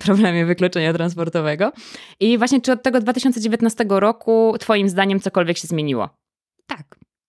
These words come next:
Speaker 1: Okej, czyli widzisz jakąś zmianę społeczną, tak? Stricte.
Speaker 2: Widzę zmianę społeczną, widzę trochę zmian infrastrukturalnych, trochę zmian legislacyjnych też się, e, pojawiło.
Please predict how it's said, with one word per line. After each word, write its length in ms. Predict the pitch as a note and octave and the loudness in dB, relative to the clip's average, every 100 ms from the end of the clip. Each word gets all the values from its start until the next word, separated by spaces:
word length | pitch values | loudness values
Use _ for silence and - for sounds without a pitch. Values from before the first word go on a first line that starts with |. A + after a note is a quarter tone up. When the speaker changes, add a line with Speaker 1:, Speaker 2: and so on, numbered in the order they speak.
| _ _ _ _ _ _ | _ _ _ _ _ _
Speaker 1:
Okej, 240 | G3+ F3+ E3+ | -2 -2 0
czyli 260 | G#3+ G3+ | -2 -2
widzisz 220 | G3 G#3 | -2 -2
jakąś 200 | G#3+ A3 | 0 0
zmianę 260 | F#3 G3+ G3 | 0 0 0
społeczną, 460 | - G#3 D3+ D#3 D3 | 0 0 0 -2 -2
tak? 220 | G3+ - | -2 -4
Stricte. 440 | - F3 - C3 C#3+ _ _ _ _ | -6 -6 -4 -6 -8 _ _ _ _
Speaker 2:
Widzę 340 | F3 A#3+ B3+ A#3 | -8 -4 -2 -2
zmianę 280 | A3 G3+ F#3+ | 0 0 -2
społeczną, 420 | - F#3+ - A#3+ | -4 -6 -2 0
widzę 180 | G3 F#3 | 0 0
trochę 240 | F#3+ F3+ | 0 0
zmian 220 | F#3+ F#3+ | 2 2
infrastrukturalnych, 1160 | F3+ - F3+ - F3 - D#3+ D#3 D#3+ D#3+ - - | 2 -2 -6 -6 -6 -4 -2 0 0 -2 -6 -12
trochę 220 | - D#3 | -8 -4
zmian 200 | D#3+ D#3+ | -2 0
legislacyjnych 680 | D#3+ E3 - E3+ - D3+ D#3 | 0 -2 -4 -6 -4 -2 -2
też 160 | - - | -6 -8
się, 200 | - D3 C#3 - - | -8 -6 -6 -8 -8
e, 220 | C#3 D3+ - | -8 -8 -8
pojawiło. 540 | D3 D3 E3+ G3 A3+ | -6 -4 -2 -2 -4